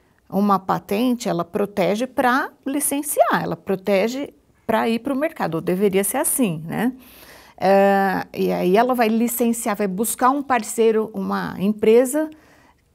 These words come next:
que tenha interesse naquela tecnologia, que esteja dentro do negócio da empresa aquela tecnologia pra licenciar. Então, e, ou ela vai estimular a criação de novas empresas, as chamadas spin-offs acadêmicas, né? Que são empresas criadas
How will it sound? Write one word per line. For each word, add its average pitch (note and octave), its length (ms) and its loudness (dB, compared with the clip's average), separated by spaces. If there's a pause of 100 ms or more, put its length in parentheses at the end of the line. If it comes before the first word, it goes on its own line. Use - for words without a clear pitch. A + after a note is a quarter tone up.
que G#3+ 180 -2
tenha G#3+ 380 2
interesse G#3+ 600 4
naquela F3+ 360 -2
tecnologia, F3 800 -4
que A#3+ 100 -14
esteja F#3+ 320 -2
dentro G#3+ 320 0
do F#3+ 120 0
negócio F#3+ 640 2
da F3 120 -4
empresa G3 440 0
aquela E3+ 240 -8
tecnologia E3+ 600 -6
pra A3+ 180 -4
licenciar. G3 880 -4 (500)
Então, - 240 -14 (680)
e, A3 380 -2 (280)
ou G#3 360 8
ela D#4+ 160 2
vai B3 160 0
estimular A#3 480 0
a G#3+ 60 0
criação A#3 440 -2
de A3 140 0
novas G3+ 360 0
empresas, G3+ 560 -2
as F#3 200 -4
chamadas G3 580 -2
spin-offs F#3+ 720 -2
acadêmicas, G#3+ 720 -4
né? F3 100 -4
Que F#3 100 -10
são F3 220 -4
empresas F#3+ 640 2
criadas A#3+ 880 2